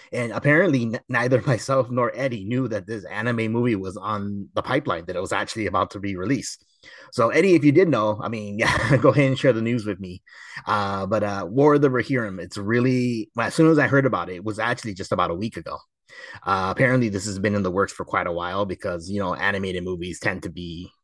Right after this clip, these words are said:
in long productions. Uh, it's scheduled to release December thirteenth, twenty twenty-four.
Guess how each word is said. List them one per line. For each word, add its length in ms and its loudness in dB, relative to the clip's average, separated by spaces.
in 160 -8
long 240 0
productions. 540 -4
Uh, 220 2
it's 100 -2
scheduled 360 4
to 60 2
release 400 2
December 460 0
thirteenth, 680 -2
twenty 220 -6
twenty-four. 600 2